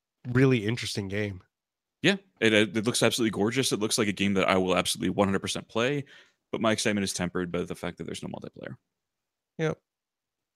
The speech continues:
Speaker 1: And then the last big one from Microsoft was Gears of War five.
Speaker 2: And honestly, this looks fucking incredible.
Speaker 1: Yeah.
Speaker 2: I, I
Speaker 1: Yeah. Female protagonist too, which is,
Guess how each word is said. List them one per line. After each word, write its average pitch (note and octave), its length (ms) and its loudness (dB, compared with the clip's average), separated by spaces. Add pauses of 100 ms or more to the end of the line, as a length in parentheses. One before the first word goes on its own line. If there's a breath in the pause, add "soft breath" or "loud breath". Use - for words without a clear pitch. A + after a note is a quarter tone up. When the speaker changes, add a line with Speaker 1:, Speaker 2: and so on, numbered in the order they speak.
(440)
Speaker 1:
And A#2+ 100 4
then B2+ 160 8
the B2 100 8
last D3+ 360 6
big B2+ 160 6
one G#2+ 580 4
from G#2 380 2
Microsoft G2+ 640 2
was F#2+ 500 0
Gears B2+ 220 0
of D3 100 -4
War D#3 100 2
five. D#3 560 -4 (840)
Speaker 2:
And A#2+ 120 0
honestly, C#3+ 340 2
this - 340 -4
looks G3+ 180 -4
fucking - 540 -8
incredible. A#2 520 -6 (180)
Speaker 1:
Yeah. D3+ 220 0 (400)
Speaker 2:
I, C3 120 8
I A#2+ 140 10
Speaker 1:
Yeah. A2+ 140 8 (360)
Female D#3+ 420 10
protagonist C#3 640 4
too, C#3 200 4
which A2+ 200 2
is, G#2 260 -4